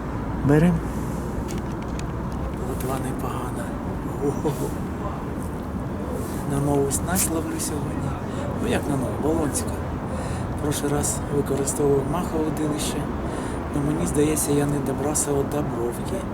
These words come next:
А сьогодні я вже все роблю, як мені здається, правильно. Рибалимо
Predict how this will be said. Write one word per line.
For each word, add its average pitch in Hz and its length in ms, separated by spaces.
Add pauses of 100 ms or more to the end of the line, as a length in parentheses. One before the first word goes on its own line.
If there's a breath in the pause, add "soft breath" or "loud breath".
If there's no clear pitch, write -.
(500 loud breath)
А - 40
сьогодні 156 460
я 143 100
вже 135 180
все - 240 (640 loud breath)
роблю, 135 300 (220)
як 139 80 (100)
мені 143 220
здається, 143 420 (360)
правильно. 127 260 (1120)
Рибалимо 139 420